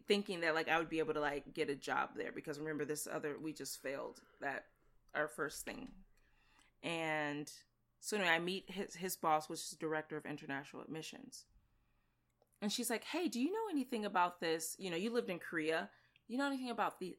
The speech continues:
agents?" So let me give you a little background. You know how in America we have college counselors? That doesn't exist outside of America. College counselors are private companies. So you go to this private company and ask them their advice on college and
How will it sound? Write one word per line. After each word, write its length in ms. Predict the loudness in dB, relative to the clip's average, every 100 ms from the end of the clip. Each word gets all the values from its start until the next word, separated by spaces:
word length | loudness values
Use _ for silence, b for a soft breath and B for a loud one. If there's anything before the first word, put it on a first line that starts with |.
| -6
agents?" 680 | -4 -4 -4 -4 -4 -8 -10 _ -12
So 380 | -2 2 2 0
let 100 | -2
me 60 | -2
give 100 | -2
you 40 | 0
a 20 |
little 100 | 0
background. 680 | 2 0 0 -2 -2 -8 -18 _ _ _ _ -8
You 80 | 0
know 80 | 4
how 80 | 4
in 60 |
America 440 | 4 4 2 0 -4
we 180 | -4 -8
have 460 | -6 -6 -8 -10 -8
college 400 | -2 0 -2 -6
counselors? 720 | -4 -4 -4 -10 -12 -14 -16 _ _ _ _ _ _ _ 0
That 140 | 2
doesn't 220 | 2 0
exist 460 | -4 -2 -2 -2 -4
outside 320 | -6 -6 -8
of 80 | -8
America. 400 | -10 -12 -14 -20 -20 _ b b b b
College 360 | 4 4 4 -2
counselors 480 | 0 0 0 -2
are 80 | -2
private 480 | -4 -2 -2 0 -4
companies. 600 | -8 -8 -10 -14 -14 -18 _ b b
So 140 | -4
you 100 | -4
go 280 | 4 6 6
to 100 | 4
this 120 | -6
private 380 | -4 0 0 -2
company 440 | -6 -6 -4 -2 -2
and 100 | 2
ask 260 | 2 0
them 140 | -6 -6 -6 -2
their 160 | -2
advice 360 | 0 0 -2 -2
on 120 | -8 -6
college 540 | 0 2 2 -6 -6
and 280 | -10 -10